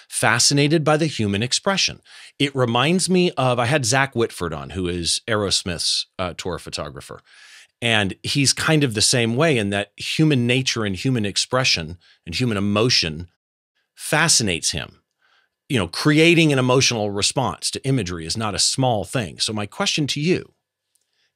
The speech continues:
is, what does it look like?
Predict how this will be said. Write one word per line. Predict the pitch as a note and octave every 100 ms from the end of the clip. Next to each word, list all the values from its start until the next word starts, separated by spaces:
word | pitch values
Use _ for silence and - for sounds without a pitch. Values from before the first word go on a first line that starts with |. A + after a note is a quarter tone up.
| -
is, | F2 G1+ G1+ - - _ _ _ _ _ _ _ _ _ _ _ _ _ _ _ _ _ _ _ _ _ _ _ _ _
what | B2 F#3
does | D4
it | C4+ -
look | B2 D#3 -
like? | - G2+ - -